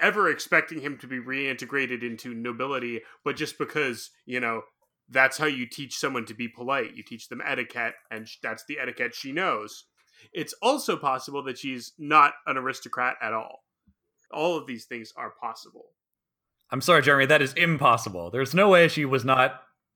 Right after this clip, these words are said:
Speaker 2: Lady Lackless.
Speaker 1: Well, leaving that little issue aside, I mean, I guess it's possible that these are things he doesn't remember because it's been a while,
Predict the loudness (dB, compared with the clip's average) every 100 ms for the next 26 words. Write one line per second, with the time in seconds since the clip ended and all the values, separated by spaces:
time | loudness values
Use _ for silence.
0 | _ 2 4 6 6 6 0 -2 -4 -14
1 | -16 _ _ _ _ _ _ _ _ _
2 | -4 -2 -2 -2 0 -2 0 2 2 0
3 | _ -2 -2 0 -4 -8 -8 -10 -6 -2
4 | -2 -4 _ -4 -2 0 2 2 2 0
5 | 0 -2 0 0 2 2 0 -4 -4 -4
6 | -8 -8 -8 -2 -2 -2 -6 -6 -2 -2
7 | -2 -4 -6 -10 -14 -14 -8 -6 -2 2
8 | 2 2